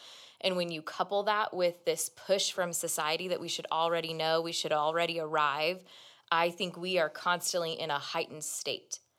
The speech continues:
And when we're constantly heightened or amped up or have to feel like we're on constantly, I think one of the things we've lost is that ability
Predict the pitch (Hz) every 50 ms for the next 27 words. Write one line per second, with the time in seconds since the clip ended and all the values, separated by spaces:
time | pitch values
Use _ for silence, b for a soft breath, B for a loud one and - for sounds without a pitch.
0 | _ _ _ _ _ _ _ - 170 170 165 160 160 165 165 165 165 165 170 165
1 | 170 - - 190 190 180 185 - - - 180 170 156 - - 180 165 - - 156
2 | 156 170 208 214 - - - _ 170 175 165 160 151 - - 180 175 175 170 156
3 | - - 170 151 156 165 - - _ - 165 160 156 151 - 165 160 143 - -
4 | 170 147 - - 175 170 165 160 156 - 160 156 - - 165 170 165 156 156 156
5 | 160 160 - - - 196 214 220 208 - - - 156 - 156 151 143 156 180 180
6 | B B B B B B B B - 175 170 185 185 175 185 185 185 185 180 175
7 | 175 170 156 165 160 156 156 160 160 185 226 220 180 160 160 151 - - 170 170
8 | 165 170 160 160 160 160 160 165 160 165 180 180 170 165 160